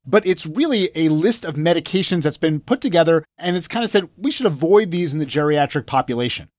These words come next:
It was initially created for nursing homes, but it's kind of been generalized to a bunch of different settings. And Brian starts out very clearly stating that these are medications that are potentially inappropriate,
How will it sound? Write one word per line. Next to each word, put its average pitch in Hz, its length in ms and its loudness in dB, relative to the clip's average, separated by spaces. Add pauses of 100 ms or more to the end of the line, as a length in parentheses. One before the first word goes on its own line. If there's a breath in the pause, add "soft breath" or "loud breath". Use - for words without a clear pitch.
It - 80 -14
was 165 100 0
initially 233 320 0
created 185 300 0
for 151 100 -2
nursing 175 360 -2
homes, 160 260 -2
but 175 80 -2
it's 180 140 -8
kind 311 200 -10
of 330 60 -6
been 202 160 0
generalized 139 720 -2
to 156 140 0
a 147 60 0
bunch 196 340 -2
of 160 100 0
different 151 340 -4
settings. 156 520 0 (180)
And 175 140 -4
Brian 269 260 0
starts 196 300 -4
out 175 300 2
very 196 340 -4
clearly 180 380 0
stating 160 300 -2
that 151 180 0 (240)
these 202 260 0
are 320 80 2
medications 202 600 -2
that 165 120 2
are 160 100 4
potentially 226 840 -2
inappropriate, 135 720 -2